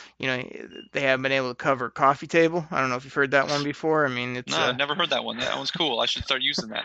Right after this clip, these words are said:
Speaker 1: <laughs> Right. I mean, it always gets one of these. <laughs> Uh,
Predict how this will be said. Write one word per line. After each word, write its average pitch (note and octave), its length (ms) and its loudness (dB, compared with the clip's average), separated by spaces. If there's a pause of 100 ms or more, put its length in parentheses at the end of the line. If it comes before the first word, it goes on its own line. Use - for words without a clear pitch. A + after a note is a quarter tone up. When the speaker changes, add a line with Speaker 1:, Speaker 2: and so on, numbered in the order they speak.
(120)
Speaker 1:
<laughs> - 160 -10
Right. D3+ 260 6
I B2+ 60 0
mean, C3+ 180 0
it C3 80 2
always D3+ 240 4
gets C#3 220 -4
one C#3 140 2
of B2+ 80 -2
these. D3+ 420 -2
<laughs> - 40 -16 (4000)
Uh, C#3+ 440 6